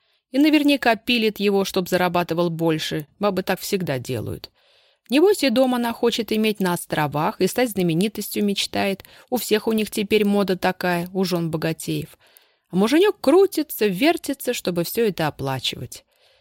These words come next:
Как пить дать, так и есть. У него, Фёдора Жилина, на таких субъектов глаз намётан. Тут его мысли прервала взвывшая рядом машина. «Вот чёрти, не хотят деньги тратить на нормальную сигнализацию»,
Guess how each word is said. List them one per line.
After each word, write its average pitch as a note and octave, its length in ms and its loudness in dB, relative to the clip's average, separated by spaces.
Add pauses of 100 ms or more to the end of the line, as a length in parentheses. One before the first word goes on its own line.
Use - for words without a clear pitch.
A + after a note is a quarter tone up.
(120)
Как F4+ 240 0
пить D#4+ 300 4
дать, A3+ 260 2
так B3 220 0
и A3+ 80 0
есть. G#3+ 560 -2
У F#3 80 -4
него, B3+ 260 2
Фёдора B3 440 2
Жилина, A#3+ 460 0
на G3 120 0
таких G3 300 -2
субъектов F#3+ 640 -2
глаз G3+ 300 -2
намётан. D#3+ 600 -4 (1120)
Тут G#3 240 -4
его G#3+ 240 0
мысли B3 400 0
прервала G3+ 640 0
взвывшая G3+ 560 -2
рядом F3+ 320 0
машина. D3 600 -4 (1000)
«Вот G#3 220 -2
чёрти, - 520 -4
не C#3+ 160 -6
хотят B3 360 0
деньги E3+ 340 0
тратить B3 480 0
на G#3+ 140 -2
нормальную G#3+ 520 0
сигнализацию», G3+ 1000 -2